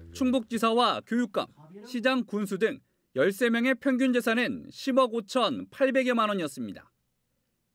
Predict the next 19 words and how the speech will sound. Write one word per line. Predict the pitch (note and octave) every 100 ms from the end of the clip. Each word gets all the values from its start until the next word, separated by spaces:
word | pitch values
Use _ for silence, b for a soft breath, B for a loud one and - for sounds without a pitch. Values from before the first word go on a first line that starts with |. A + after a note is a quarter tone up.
| B2
약 | E3+ F#3+
이십이억 | - E3+ F3+ B3 F#3 A3+ A#3+
원을 | A#3+ A#3+
신고한 | A#3 G#3+ G3 G3+ C#3 - _
김재종 | _ F#3+ G#3 G#3+ B3 B3
옥천 | C#3+ F#3+ C4+ B3
군수가 | A3+ A3 A#3 A#3+ F#3+ A#2
최고였고, | - B3 B3 G#3+ - - _ _ _ _ _ _ _
박세복 | - F3 - G3+ B3 E3+
영동 | F#3+ B3 A3+
군수가 | A3+ G3+ G#3 C4 _ _ -
약 | F3+ G#3
십육억여 | - C#4 A3+ E3 F#3+ A#3+ A3
원으로 | G#3+ F#3+ A#3+ D#3
이 | C3+ A#3
위, | G3 - _ _ _ _ _
가장 | - F3 A3+ G#3
적은 | - F3 F#3+ F#3
건 | G3 G3